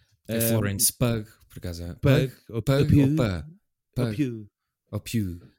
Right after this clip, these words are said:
Speaker 2: Que é uma ex-, uma excelente atriz. Eu acho
Speaker 1: Epá,
Speaker 2: que
Speaker 1: gosto
Speaker 2: também viste
Speaker 1: bastante
Speaker 2: o,
Speaker 1: dela.
Speaker 2: também viste o
Speaker 1: Eh,
Speaker 2: Midsommar, não, não viste?
Speaker 1: Sim, e o Instagram dela tem muita graça. Ela durante a pandemia fez uma data de vídeos, eh, a cozinhar e assim.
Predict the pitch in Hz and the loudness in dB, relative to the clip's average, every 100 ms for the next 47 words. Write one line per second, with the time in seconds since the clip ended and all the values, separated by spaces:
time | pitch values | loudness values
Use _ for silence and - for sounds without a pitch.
0 | _ _ - 160 165 147 - 135 127 123 | _ _ -4 -2 -2 -4 -6 -6 -4 -2
1 | 117 113 - 120 110 113 104 98 110 - | 0 -2 -4 -6 -6 -8 -10 -12 -14 -14
2 | 107 101 101 143 135 113 139 104 139 123 | -10 -8 -4 -2 -2 0 0 0 0 0
3 | 110 110 104 95 85 - - 117 117 110 | 0 0 -2 -4 -8 -12 -14 -6 -4 -2
4 | - 113 90 113 107 110 113 110 107 104 | -2 -2 -2 -2 -2 -2 -6 -8 -8 -8
5 | 104 104 101 - 110 98 90 _ 107 110 | -6 -6 -4 -2 -4 -6 -14 _ -4 -2
6 | 113 113 123 127 117 110 117 117 120 110 | 0 0 0 0 0 0 0 -2 -2 -2
7 | 113 101 95 101 110 113 113 101 110 107 | -2 -4 -4 -4 -2 -2 -2 -4 -4 -2
8 | 110 107 104 107 104 - 98 92 101 104 | -2 -4 -6 -4 -4 -6 -8 -8 -4 -4
9 | 95 92 - - 92 90 90 92 - 95 | -4 -6 -10 -10 -8 -6 -6 -8 -6 -6
10 | 95 104 95 92 - 95 101 104 | -4 -6 -6 -6 -6 -6 -6 -8